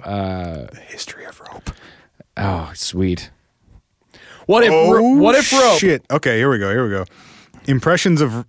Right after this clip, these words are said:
Speaker 2: of cordage found on fired clay provide evidence of string and rope making technology in Europe dating back at least twenty-eight thousand years.
Speaker 1: Okay, nice. So kind of in between the two of us. All
Speaker 2: That was
Speaker 1: right.
Speaker 2: actually a pretty good guess.
Speaker 1: Hey, teamwork, Rob. We're getting better at being less dumb.
Speaker 2: <laughs> Fossilized fragments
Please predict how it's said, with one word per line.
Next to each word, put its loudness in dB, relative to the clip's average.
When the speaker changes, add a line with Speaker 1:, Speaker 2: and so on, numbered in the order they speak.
Speaker 2:
of -2
cordage 0
found -2
on -2
fired -2
clay 0
provide -2
evidence -4
of -6
string -2
and -2
rope 0
making -6
technology -4
in -4
Europe 0
dating -4
back -4
at -8
least -6
twenty-eight -4
thousand -4
years. -10
Speaker 1:
Okay, 0
nice. 0
So 0
kind -2
of -2
in 2
between 0
the -2
two 0
of 2
us. -2
All -2
Speaker 2:
That 2
was 2
Speaker 1:
right. 2
Speaker 2:
actually 0
a -2
pretty -2
good -4
guess. 0
Speaker 1:
Hey, 4
teamwork, 2
Rob. 4
We're 2
getting -2
better 4
at 2
being 2
less 2
dumb. 2
Speaker 2:
<laughs> -4
Fossilized 0
fragments -2